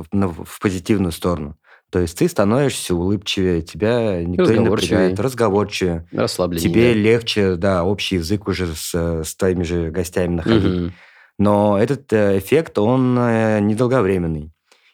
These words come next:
Speaker 1: И тут есть два пути. То есть перестать пить, потом у тебя начинается микропохмелье, ты становишься менее разговорчивый, более грустный, тебе уже не хочется работать. Либо ты продолжаешь,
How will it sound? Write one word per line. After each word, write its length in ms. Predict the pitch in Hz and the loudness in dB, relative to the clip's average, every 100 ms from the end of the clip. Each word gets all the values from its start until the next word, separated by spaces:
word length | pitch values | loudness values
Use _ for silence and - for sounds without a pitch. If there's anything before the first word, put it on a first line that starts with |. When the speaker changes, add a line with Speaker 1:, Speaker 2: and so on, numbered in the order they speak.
| - | -8
Speaker 1:
И 60 | |
тут 300 | 87 151 165 | -2 -2 -2
есть 420 | - 147 151 - - | -2 0 -2 -4 0
два 180 | 107 95 | 0 0
пути. 340 | - 87 73 - | -4 -6 -6 -2
То 80 | 98 | -2
есть 180 | 87 | 0
перестать 500 | - 101 - 107 110 - | -2 -2 0 -2 0 -2
пить, 160 | 208 - - | -4 -4 -2
потом 360 | 113 131 117 | 0 2 2
у 40 | 107 | 2
тебя 160 | 107 | 0
начинается 540 | 101 - 110 98 - 107 | 0 0 0 0 0 0
микропохмелье, 720 | 98 95 90 85 104 170 180 | 0 -2 -4 -2 0 2 0
ты 80 | - | -4
становишься 800 | - 98 92 87 - 87 87 85 | -2 0 0 -2 -4 -2 -2 -2
менее 340 | 90 85 80 | 0 0 -2
разговорчивый, 720 | 98 117 151 165 165 - 170 160 | -2 0 2 2 0 -2 -2 0
более 340 | 101 92 87 | 0 -2 -2
грустный, 680 | 92 151 170 - 156 147 147 | -2 -4 -2 -2 0 0 -6
тебе 240 | - 110 | -4 0
уже 400 | 131 104 107 104 _ _ - | 0 0 0 -2 _ _ -2
не 80 | 117 | 2
хочется 400 | 117 98 - 92 | 2 0 -2 -2
работать. 400 | 85 85 - - | 0 -4 -6 -2
Либо 240 | 135 151 | 2 2
ты 140 | 147 123 | 2 2
продолжаешь, 840 | 131 123 120 131 185 190 143 | 2 4 2 2 2 2 -2